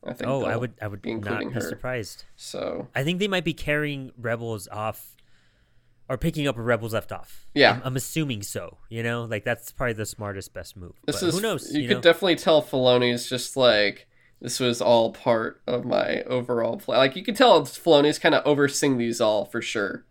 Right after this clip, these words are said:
Speaker 1: Like, he definitely
Speaker 2: He should
Speaker 1: is.
Speaker 2: be running Star Wars. He has done the best work in Star Wars since the original trilogy.
Speaker 1: Oh, by far, yes. Easily.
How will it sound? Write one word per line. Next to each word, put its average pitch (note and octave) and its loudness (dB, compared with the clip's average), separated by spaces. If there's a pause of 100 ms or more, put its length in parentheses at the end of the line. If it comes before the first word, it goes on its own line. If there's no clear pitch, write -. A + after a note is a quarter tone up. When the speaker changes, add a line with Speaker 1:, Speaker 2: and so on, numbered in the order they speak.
(240)
Speaker 1:
Like, - -4
he C3+ -8
definitely A#2 0
Speaker 2:
He A2 -4
should B2 -2
Speaker 1:
is. C#3+ -6
Speaker 2:
be F#2+ -10
running A2 -4
Star F#2+ -8
Wars. F2 -14
He B2 -8
has B2 -8
done B2 -6
the A#2+ -6
best A#2+ -8
work A2+ -8
in A2+ -12
Star A2+ -8
Wars G#2 -10 (180)
since - -16
the G#2 -12 (140)
original G2 -12
trilogy. E2+ -16 (1040)
Speaker 1:
Oh, - -4
by - -2
far, - -6
yes. - -12
Easily. - -10